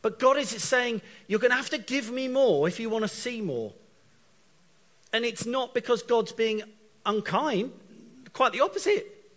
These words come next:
But he's saying, "You're gonna have to give me more. I can't work, but you're giving me a tiny bit, and I'm doing my best with the little bit you're giving me, but you're gonna have to give me more."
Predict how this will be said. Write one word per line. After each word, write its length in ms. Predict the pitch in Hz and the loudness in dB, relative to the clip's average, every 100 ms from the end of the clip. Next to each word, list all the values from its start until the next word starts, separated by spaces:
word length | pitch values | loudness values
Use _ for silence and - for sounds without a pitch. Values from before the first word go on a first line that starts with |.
| _ _ _ - | _ _ _ -2
But 100 | 226 | -2
he's 120 | 208 | 0
saying, 220 | 254 240 | -2 -2
"You're 80 | 247 | -2
gonna 160 | 277 | -2
have 140 | 320 - | -4 -4
to 80 | 330 | -6
give 300 | 349 359 349 | -4 -4 -4
me 120 | 294 | -4
more. 420 | 233 175 123 107 - _ _ _ _ _ _ _ - | -2 -2 -4 -8 -16 _ _ _ _ _ _ _ -12
I 80 | 202 | -4
can't 280 | 285 294 | 0 0
work, 320 | 214 262 285 226 | 4 6 6 4
but 100 | 220 | 2
you're 120 | 240 | 2
giving 260 | 233 285 | 2 -4
me 100 | 269 | 0
a 60 | 233 | -2
tiny 420 | - - 285 269 | -2 -6 -4 -4
bit, 180 | 262 277 | 0 0
and 120 | 208 | 0
I'm 80 | 208 | -4
doing 220 | 208 294 | -2 -2
my 100 | 277 | -2
best 320 | 233 285 277 | 0 0 0
with 100 | 226 | -4
the 60 | 202 | 0
little 200 | 247 240 | 2 0
bit 180 | 196 247 | 0 -4
you're 120 | 226 | -4
giving 300 | - 277 320 | -6 -6 -4
me, 80 | 220 | -4
but 100 | 202 | -4
you're 100 | 196 | -6
gonna 120 | 226 | -8
have 140 | - | -10
to 80 | - | -12
give 140 | 247 277 | -10 -8
me 140 | 277 | -8
more." 340 | 262 320 262 | -6 -4 -4